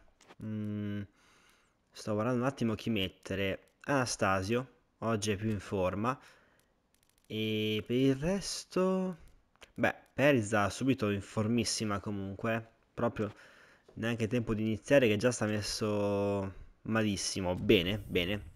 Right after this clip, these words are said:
Allora, speriamo bene, speriamo bene. Cioè, io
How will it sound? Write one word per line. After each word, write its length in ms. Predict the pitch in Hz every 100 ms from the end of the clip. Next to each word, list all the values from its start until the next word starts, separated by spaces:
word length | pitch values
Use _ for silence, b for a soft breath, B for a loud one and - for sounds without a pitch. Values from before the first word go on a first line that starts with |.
| - - - - - -
Allora, 400 | 151 110 85 - - - - - - - - - - - - - - B B B B B B
speriamo 400 | - - 185 170
bene, 320 | 151 131 107 B B B B _ _ _ - _ -
speriamo 560 | - - - 131 135 131
bene. 400 | 113 110 104 98 -
Cioè, 420 | - 107 104 101 98 - -
io 440 | - 101 107 92